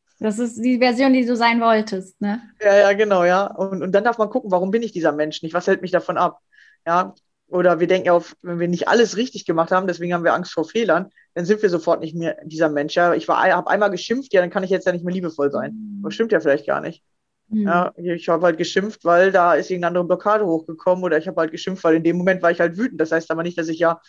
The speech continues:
Speaker 2: für immer der wütende Mensch bin, sondern ich kann ja danach wieder liebevoll werden und mir die Wut vergeben oder dem anderen um Verzeihung bitten oder so, ne? Dann bist du ja wieder der liebevolle Mensch.
Speaker 1: Ja. Genau.
Speaker 2: Ja, spannend. Also über Selbstbewusstsein könnte ich mich stundenlang unterhalten. Also das ist so ein krasses Thema, was ich da auch alles für mich,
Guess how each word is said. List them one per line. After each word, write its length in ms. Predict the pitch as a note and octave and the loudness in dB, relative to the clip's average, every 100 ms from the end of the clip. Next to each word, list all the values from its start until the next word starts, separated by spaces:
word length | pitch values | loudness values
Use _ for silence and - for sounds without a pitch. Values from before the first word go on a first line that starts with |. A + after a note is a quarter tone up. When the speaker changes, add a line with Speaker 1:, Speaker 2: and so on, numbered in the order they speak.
| _ _ _ | _ _ _
Speaker 2:
für 100 | E3+ | -4
immer 180 | F3+ | 0
der 160 | F3 E3 | 2 2
wütende 280 | G3 F#3 E3+ | -2 -4 -2
Mensch 300 | F#3 A3 - | -2 -4 -6
bin, 200 | D#3+ F3+ | -6 -2
sondern 220 | F3+ E3 | 0 0
ich 80 | D#3+ | -2
kann 120 | F3 | -2
ja 60 | E3 | -2
danach 240 | D3+ F3 | -2 -2
wieder 120 | E3+ | -2
liebevoll 480 | E3 F#3+ F3 - D3 | -4 -6 -6 -2 2
werden 280 | C#3+ A3 F3+ | 2 2 -2
und 140 | E3+ | -6
mir 160 | E3+ D#3+ | -6 -6
die 160 | E3 D#3 | -8 -8
Wut 180 | F3 | -8
vergeben 480 | - E3 D#3+ F#3 F3 | -2 -2 4 4 6
oder 120 | D#3 | 4
dem 160 | D#3 D#3 | 4 2
anderen 260 | F3 E3 E3 | 0 0 -2
um 100 | D#3+ | -4
Verzeihung 460 | E3 - F#3 D#3 | -4 0 -2 -2
bitten 180 | - - | -10 -14
oder 120 | - D3 | -8 -8
so, 120 | C#3+ | -8
ne? 200 | E3 G3+ _ _ _ _ - _ - | -12 -14 _ _ _ _ -20 _ -8
Dann 80 | D#3+ | -8
bist 160 | E3+ | 2
du 60 | D#3+ | 2
ja 40 | |
wieder 140 | C#3 C#3+ | 6 6
der 80 | |
liebevolle 420 | D3+ D#3 D#3 D#3 D3+ | 6 2 0 2 2
Mensch. 340 | D#3 D#3+ - _ _ _ - | 0 -10 -16 _ _ _ -10
Speaker 1:
Ja. 340 | G#3+ A3+ A#3+ A#3 _ _ _ _ | -8 -6 -10 -16 _ _ _ _
Genau. 200 | - A3+ | -10 -2
Speaker 2:
Ja, 140 | D3 D#3 | 0 0
spannend. 420 | - - E3 - | -4 -8 0 2
Also 140 | F#3 | 6
über 120 | G3+ G3 | 6 6
Selbstbewusstsein 680 | A3 A3 G#3 G3 G#3 G#3+ | 4 4 4 4 6 4
könnte 200 | G3+ G#3 | 6 4
ich 100 | G3 | 4
mich 120 | G3+ F#3+ | 0 2
stundenlang 360 | A3 G3+ E3+ | 4 4 4
unterhalten. 440 | D#3 E3 E3+ E3+ E3 | 4 2 4 2 2
Also 160 | E3+ | 0
das 160 | E3 F3 | -2 -6
ist 120 | E3+ | -2
so 100 | F#3 | 0
ein 180 | F#3 F3+ | 0 -2
krasses 380 | - F3+ F3+ - | -8 -6 -8 2
Thema, 340 | G3 G3 F3 | 4 4 4
was 160 | D#3+ F3 | 0 -4
ich 80 | |
da 100 | - | 0
auch 80 | E3 | 2
alles 220 | D3+ F3 | 2 -2
für 80 | - | -6
mich, 180 | E3+ E3 | -10 -10